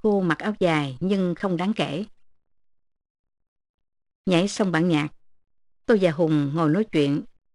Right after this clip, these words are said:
chờ các bạn tới. Một lúc, có sáu ông bạn của Hùng bước vô. Ông nào cũng mặc sơ vin, tướng to con, xài dầu thơm đặc biệt, đầu chải keo thẳng nếp.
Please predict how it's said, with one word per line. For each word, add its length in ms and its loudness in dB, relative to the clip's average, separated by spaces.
chờ 280 2
các 220 -6
bạn 180 0
tới. 300 -2
Một 180 0
lúc, 220 0
có 100 2
sáu 220 0
ông 180 0
bạn 260 2
của 180 -2
Hùng 380 0
bước 200 2
vô. 260 4
Ông 160 2
nào 220 2
cũng 200 -2
mặc 180 -2
sơ 140 0
vin, 300 4
tướng 240 4
to 200 0
con, 380 -2
xài 380 0
dầu 160 2
thơm 260 0
đặc 180 -2
biệt, 240 0
đầu 320 2
chải 140 -2
keo 280 -2
thẳng 260 -2
nếp. 180 0